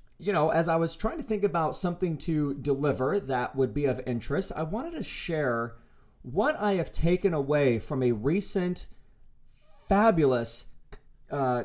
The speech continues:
conference that I went to up in San Francisco a couple weeks ago. If you are familiar with N P R's podcast called How I Built This,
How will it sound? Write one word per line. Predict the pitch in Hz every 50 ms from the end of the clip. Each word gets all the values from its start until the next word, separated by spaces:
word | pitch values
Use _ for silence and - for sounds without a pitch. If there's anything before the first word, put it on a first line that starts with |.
| - -
conference | - - 202 196 196 - 156 120 104 - -
that | 151 139
I | 127
went | 127 123 147 165 160 -
to | - - 135 113 -
up | 135 139 -
in | 139 123
San | 120 - 160 151 147
Francisco | - 135 120 - - 139 135 - - - 127 107 95 -
a | - 120
couple | - - 156 151 - 147 117
weeks | 107 113 107 - - -
ago. | 98 87 95 67 65 - - - - - - - - - - - - - - - - -
If | - 165 -
you | 202 202
are | 208 208
familiar | 202 - - 202 190 190 202 233 262 285 285 254 233 196
with | - - 151 160 156 147 - - - - -
N | - 165 180 190
P | - - 196 180 170
R's | 160 147 143 143 139 -
podcast | - - - 143 139 135 - - 151 135 131 123 - -
called | - - 135 123 120 120 113 107 - - - - -
How | - - - 165 180 202 196
I | 190 151
Built | 120 98 131 120 107 - -
This, | 104 92 - - - - - -